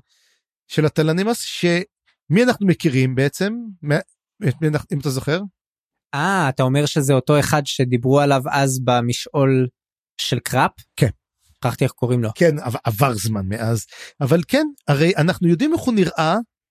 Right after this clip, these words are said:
Speaker 1: במשעול. אנחנו יודעים אותו משעול של קראפ, הוא נראה כמו מטיל נשמות, מטיל עצ-, עצמות. אולי הוא נראה אחרת במקום אחר.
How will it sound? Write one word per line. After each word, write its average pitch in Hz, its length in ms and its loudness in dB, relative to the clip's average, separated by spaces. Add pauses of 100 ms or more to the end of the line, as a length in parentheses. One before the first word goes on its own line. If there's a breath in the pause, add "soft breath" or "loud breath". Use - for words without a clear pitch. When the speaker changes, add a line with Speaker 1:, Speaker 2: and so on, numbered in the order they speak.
(100)
Speaker 1:
במשעול. 190 720 2 (280)
אנחנו 156 140 4
יודעים 185 180 2
אותו 202 140 0
משעול 196 160 -2
של - 120 -6
קראפ, - 180 -10
הוא 170 80 2
נראה 143 180 0
כמו 180 140 -4
מטיל 180 240 0
נשמות, 208 420 -2
מטיל 175 300 0
עצ-, - 280 -6 (140)
עצמות. 220 420 -2 (480)
אולי 147 540 2 (440)
הוא 180 120 4
נראה 220 220 4
אחרת 214 340 -2
במקום 170 440 -2
אחר. 160 280 -4